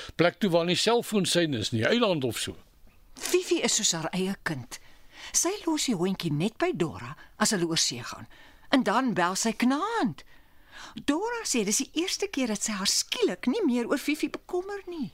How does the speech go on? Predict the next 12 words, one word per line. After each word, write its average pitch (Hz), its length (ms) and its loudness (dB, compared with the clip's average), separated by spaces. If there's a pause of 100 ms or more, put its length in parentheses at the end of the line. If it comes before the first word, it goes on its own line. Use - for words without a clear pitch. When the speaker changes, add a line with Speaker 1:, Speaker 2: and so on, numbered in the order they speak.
(160)
Speaker 1:
Kalmeer, 107 800 0
Rihanna. 80 800 -6 (600)
Dis 143 180 -6
haar 190 200 0 (100)
ou 226 160 4
laaidie. 123 580 2 (760)
Gaan 135 300 -4
weg 127 260 -2
en 87 200 -10 (520)
raak 107 280 2
net 185 200 2
stil. 233 320 2